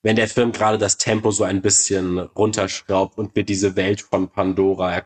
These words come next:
selb-, fast selbst erkunden dürfen. Das fand ich sehr, sehr schön. Und ich verstehe auch zum Beispiel nicht, wenn Leute sagen, „Ja, ist ja fast wie so ein Videogame.“ Auch sowas sehe ich in Filmen sehr, sehr selten repräsentiert, dass Filme immer sowas Videospielhaftes haben. Also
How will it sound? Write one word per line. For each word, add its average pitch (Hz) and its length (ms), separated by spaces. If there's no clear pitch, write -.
selb-, 101 300
fast - 300
selbst 98 340
erkunden 95 520
dürfen. 92 480
Das 98 160
fand 101 200
ich 95 100
sehr, 98 160
sehr 98 140
schön. 107 360
Und 107 140
ich 107 160
verstehe 135 460
auch 123 100
zum 113 220
Beispiel 110 420
nicht, 107 280
wenn 98 100
Leute 101 280
sagen, 95 540
„Ja, 95 240
ist 101 160
ja 95 100
fast - 340
wie 101 80
so 98 120
ein 95 160
Videogame.“ 98 880
Auch 107 160
sowas 120 420
sehe 98 180
ich 98 160
in 98 140
Filmen 98 460
sehr, 98 220
sehr 98 200
selten 95 560
repräsentiert, 95 920
dass 90 140
Filme 101 320
immer 101 220
sowas 95 340
Videospielhaftes 98 1080
haben. 95 380
Also 87 440